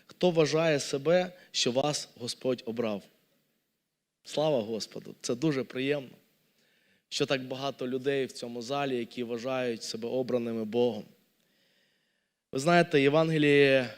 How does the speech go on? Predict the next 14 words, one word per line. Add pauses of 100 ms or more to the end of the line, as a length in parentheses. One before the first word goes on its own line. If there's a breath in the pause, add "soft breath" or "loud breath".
(100)
від
Івана,
п'ятнадцятий
розділ (420 loud breath)
і
шістнадцятий
вірш,
написані
такі
слова. (760)
Христос, (500)
Ісус
Христос
говорить: